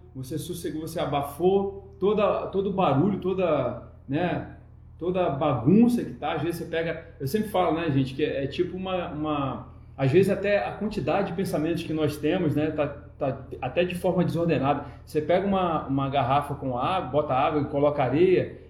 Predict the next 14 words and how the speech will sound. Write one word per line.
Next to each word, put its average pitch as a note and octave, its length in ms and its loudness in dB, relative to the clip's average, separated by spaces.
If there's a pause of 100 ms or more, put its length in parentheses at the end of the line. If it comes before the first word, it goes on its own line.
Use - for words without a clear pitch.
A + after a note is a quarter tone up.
e C3+ 40 -8
coloca D#3+ 400 0
óleo, D3+ 360 4
e C#3+ 100 2
coloca D3 560 0 (220)
outros, F3 320 0
sei D#3 160 -6
lá, E3 180 2
outros, D3 480 -2
é, B2+ 500 -2
ingredientes, D3 580 2 (220)
você G3+ 180 0
chacoalha - 500 0
aquilo, F#3 680 -2